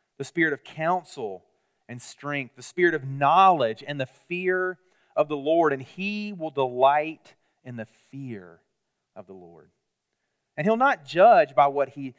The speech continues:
his eyes see, nor make a decision by what his ears hear, but with righteousness he will judge the poor and decide with fairness for the afflicted of the earth. And he will strike the earth with the rod of his mouth,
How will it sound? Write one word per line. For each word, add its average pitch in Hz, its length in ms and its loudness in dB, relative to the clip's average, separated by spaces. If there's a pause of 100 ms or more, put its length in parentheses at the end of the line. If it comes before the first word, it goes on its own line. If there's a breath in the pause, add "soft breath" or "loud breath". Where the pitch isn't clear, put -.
his 170 260 2
eyes 170 360 0
see, 92 400 -12 (240 soft breath)
nor 196 120 4
make 202 200 2
a - 20 0
decision 202 560 4
by 165 140 4
what 147 180 -2
his 127 140 -4
ears 147 300 -10
hear, 190 240 0
but 143 180 -6
with 135 180 -4
righteousness 127 1200 -6 (580)
he 151 120 -10
will 139 140 -10
judge 104 360 -10
the 107 80 -20
poor 87 420 -20 (680)
and 147 140 -8
decide 160 580 0
with 127 220 -10 (180)
fairness 143 760 -10 (340)
for 131 80 -14
the 117 140 -12
afflicted 117 440 -16
of 95 120 -16
the 87 160 -20
earth. 82 220 -20 (960)
And 135 120 -8
he 202 100 2
will 180 160 0
strike 180 520 -2
the 185 140 -2
earth 170 180 -4
with 160 100 -16
the 151 80 -4
rod 147 340 4
of 143 60 -6
his 123 160 -14
mouth, 127 420 2